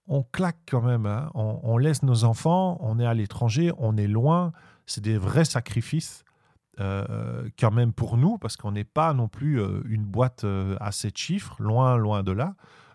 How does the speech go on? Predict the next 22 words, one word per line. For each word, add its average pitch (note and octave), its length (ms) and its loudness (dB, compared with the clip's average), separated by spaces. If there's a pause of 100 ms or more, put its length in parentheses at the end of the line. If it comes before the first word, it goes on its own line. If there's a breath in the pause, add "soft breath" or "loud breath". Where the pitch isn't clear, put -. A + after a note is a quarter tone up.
Donc, B2 340 0
donc, A#2 320 -4 (180)
pour B2+ 180 2
nous, E3+ 140 6
ça G2+ 240 2
reste A2+ 260 0
des G#2 80 -2
sacrifices. - 680 -6 (440 soft breath)
Euh, - 60 -12
sacrifices, - 720 -6
euh, F#2+ 80 -6 (100)
on F#2 60 -6
s'entend, G2 480 0
hein, G2 80 0
on G2 100 -2
n'est F#2 100 -4
pas G2 140 -4
sur F2+ 200 -6
un F#2 60 -6
bûcher, A2+ 360 -8
mais, G2+ 200 -12
mais G#2+ 240 -10